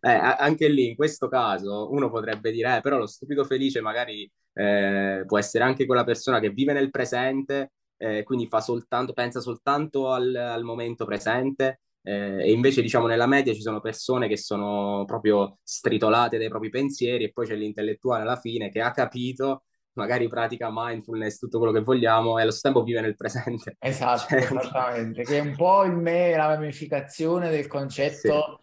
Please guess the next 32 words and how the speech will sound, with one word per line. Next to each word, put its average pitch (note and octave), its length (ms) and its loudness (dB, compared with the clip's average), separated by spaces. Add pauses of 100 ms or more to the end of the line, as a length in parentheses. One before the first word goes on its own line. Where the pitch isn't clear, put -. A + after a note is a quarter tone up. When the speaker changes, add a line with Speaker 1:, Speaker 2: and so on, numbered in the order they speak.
Speaker 1:
Sì. - 320 -10
Speaker 2:
del, C3 120 -2
uh, C3 380 4
un C#3 200 -6
pugno D3 1040 0
è B2+ 60 0
solo C#3+ 300 -2
un D#3+ 120 0
pugno D#3+ 360 -2
Speaker 1:
Sì. G#2 60 6
Speaker 2:
quando F#2+ 160 2 (140)
inizi, F3 580 -6
non D#3 220 -2
è E3 120 2
solo D#3+ 320 0
un C#3+ 120 -4
pugno C#3 680 -6 (140)
quando C#3+ 360 2
studi, C#3+ 800 -4
è C3 180 0
solo D3 400 0
un D#3 80 0
pugno C3+ 380 -6
quando B2 240 -2
sei A#2+ 160 -6
diventato A#2+ 540 -2
un A#2+ 100 -4
esperto. A2 560 -6
Quindi A#2+ 340 -8
potremmo D3 540 -2
Speaker 1:
Sì. D#3 60 0
Speaker 2:
dire F#3 280 2